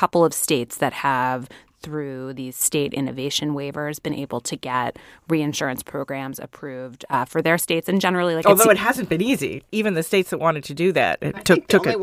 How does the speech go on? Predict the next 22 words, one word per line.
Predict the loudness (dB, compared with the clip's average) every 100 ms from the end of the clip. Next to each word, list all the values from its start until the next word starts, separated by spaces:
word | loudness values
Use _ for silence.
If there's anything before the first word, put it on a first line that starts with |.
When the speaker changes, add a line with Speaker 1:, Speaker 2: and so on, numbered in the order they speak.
| -2
Speaker 3:
one |
that | -2
went | -4 -8
through | -6 -8
completely | -8 -10 -6 -2 0
was | 0 0
Alaska. | -2 -2 -6 -14 -16 _
Speaker 2:
I | -2
Speaker 1:
It |
was | 0
Speaker 2:
think, |
Speaker 1:
Alaska, | 2 4 2
Speaker 2:
and | 2
Minnesota. | 0 0 0 2
Speaker 3:
Minnesota | 2 2 4 4
Speaker 1:
Minnesota. | 4 4
Speaker 3:
got | 4 2 2
part | 4 4
of | 2
it. | 2
They | 4
didn't | 4 4